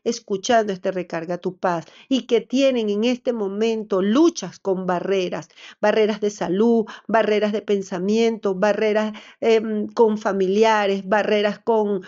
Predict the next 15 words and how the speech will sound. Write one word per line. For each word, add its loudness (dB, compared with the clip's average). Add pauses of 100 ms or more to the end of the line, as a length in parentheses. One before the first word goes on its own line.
situaciones 0
personales, -2
barreras -2
en -2
el 0
trabajo, 0 (200)
que 0
tienen -2
barreras 0 (200)
en 0
la 2
sociedad 0
donde -2
están -2
viviendo. -2